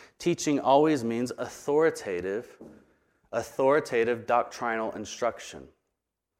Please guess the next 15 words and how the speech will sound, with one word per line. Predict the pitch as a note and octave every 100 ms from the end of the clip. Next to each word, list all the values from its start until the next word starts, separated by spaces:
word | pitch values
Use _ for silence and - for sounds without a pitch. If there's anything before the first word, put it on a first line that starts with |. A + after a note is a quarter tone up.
| _ _ _ _ -
Authoritative | G#2 - C3 C#3 C#3 A#2+ G#2+
doctrinal | A2+ - - A2 G#2 G2+
instruction. | F#2+ - C3 C#3 - E2+
So | E2+ B2
what | C3+ C#3 -
Paul | D3 D#3+
is | C#3 C3+
prohibiting | - A2+ E3 E3 A#2+ G2
here | G2+ F#2+
is | G2+ A2
that | A2+
women | A2+ C#3+ C#3+
are | A2+
not | A2+ -
to, | - A#2